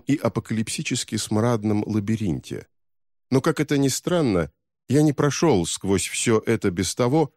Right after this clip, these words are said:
чтобы не связать случайно и косвенно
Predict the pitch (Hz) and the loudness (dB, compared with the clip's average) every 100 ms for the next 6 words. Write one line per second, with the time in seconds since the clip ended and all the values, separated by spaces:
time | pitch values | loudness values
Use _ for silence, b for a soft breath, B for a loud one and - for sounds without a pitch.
0 | _ _ - - 135 135 120 135 131 143 | _ _ -6 0 2 2 2 0 2 2
1 | 80 - - 101 98 120 107 85 85 101 | 0 -4 -6 -2 -2 0 2 2 0 -2
2 | 165 156 98 76 69 | -2 -2 0 -2 -4